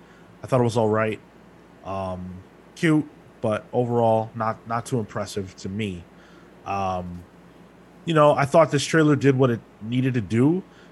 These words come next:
but again, you know, it, it kinda pivots away from what the first one teased from a villain standpoint at the end. And then,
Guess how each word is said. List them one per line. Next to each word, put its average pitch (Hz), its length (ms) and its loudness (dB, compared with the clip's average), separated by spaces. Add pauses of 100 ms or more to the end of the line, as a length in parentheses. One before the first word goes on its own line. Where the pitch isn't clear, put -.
(100)
but 131 140 4
again, 113 640 2
you 113 80 -8
know, 110 180 -2
it, 107 220 -4
it 117 160 -10
kinda 135 260 2
pivots 131 360 0
away 113 360 0
from 110 220 -6
what 110 160 -4
the 98 140 -2 (200)
first 113 360 -2
one 107 160 -4
teased 110 480 -6
from 104 240 -6
a 87 40 -8
villain 101 280 -6
standpoint 107 720 -8
at 92 140 -14
the - 140 -12
end. 110 300 -10 (580)
And 110 180 -6
then, 101 500 -6